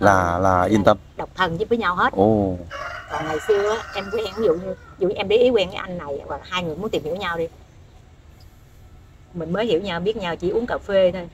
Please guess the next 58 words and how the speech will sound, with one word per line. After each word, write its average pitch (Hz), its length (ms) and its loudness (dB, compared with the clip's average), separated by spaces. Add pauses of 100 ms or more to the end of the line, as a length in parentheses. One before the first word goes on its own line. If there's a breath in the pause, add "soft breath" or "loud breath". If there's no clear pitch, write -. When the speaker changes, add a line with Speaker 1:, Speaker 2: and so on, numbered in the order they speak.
Speaker 2:
là 151 100 -12
mình 151 200 -10
nghe 165 100 -4
vợ 143 220 -4
về 143 140 -6
điện 151 160 -8
thoại 131 240 -10
à. 156 60 -14 (360)
Nghe 202 200 -2
điện 170 120 -2
thoại 160 140 0
là 165 60 0
chạy 160 220 -2
ra 170 60 -4
ngoài 143 220 -6
là 139 60 -6
biết 202 180 0
rồi. 147 160 -4 (440 soft breath)
Thì 156 80 0
Speaker 1:
Là 95 120 8
Speaker 2:
từ 104 60 6
Speaker 1:
thế 127 100 8
Speaker 2:
đó 127 60 8
Speaker 1:
là 98 80 10
dấu, 110 200 8
dấu 123 140 10
hiệu 120 140 8
là 98 100 6
khác 135 160 6
thường 104 120 4
Speaker 2:
à, 82 60 2
Speaker 1:
rồi. 85 120 0
Speaker 2:
đó 180 180 2
là 190 100 2
em 175 200 -4
sẽ 185 80 -8
có 196 80 -6
cảnh 170 160 -6
giác, 214 220 -2 (160)
nên 185 360 -4
em 185 280 -6
không 196 480 -6
dám, 226 260 -2 (920)
em 185 180 -2
sợ. - 160 -2 (340)
Speaker 1:
Rồi, 104 180 10 (380)
Speaker 2:
Em 175 100 -2
Speaker 1:
chị 127 80 6
Speaker 2:
sợ. 104 60 6
Speaker 1:
cho 127 60 12
em 123 80 6
hỏi 98 120 6
này, 101 80 0 (440)
chị - 160 4 (200)
quen 143 420 6
anh 120 180 2
này 76 300 4 (160)
trên 127 180 6